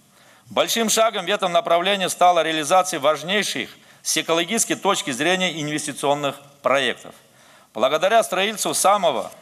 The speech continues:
современного в России полигона твердых коммунальных отходов, реконструкции биологических очистных сооружений в Новочебоксарске, созданию комплекса сооружений по обработке осадков на водоочистной станции "Заовражная"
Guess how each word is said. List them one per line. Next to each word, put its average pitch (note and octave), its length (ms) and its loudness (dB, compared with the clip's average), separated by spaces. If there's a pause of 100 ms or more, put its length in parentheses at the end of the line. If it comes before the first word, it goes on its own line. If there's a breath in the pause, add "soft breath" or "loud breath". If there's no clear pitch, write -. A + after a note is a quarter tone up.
(140)
современного F#3 800 2
в - 20 0
России F3 360 0
полигона D#3+ 580 2
твердых D#3 580 0
коммунальных D3+ 540 0
отходов, F3+ 580 0 (480 loud breath)
реконструкции G3 680 0
биологических F3 600 0
очистных F#3 440 -2
сооружений E3+ 800 0
в - 20 -18
Новочебоксарске, D3+ 920 0 (760 soft breath)
созданию G#3 680 0
комплекса F3+ 600 0
сооружений F3+ 560 0
по D3 180 4
обработке E3+ 480 2
осадков D#3+ 640 2 (300 soft breath)
на D3+ 320 2
водоочистной D#3 840 -2 (120)
станции D#3+ 560 -2
"Заовражная" D#3 840 2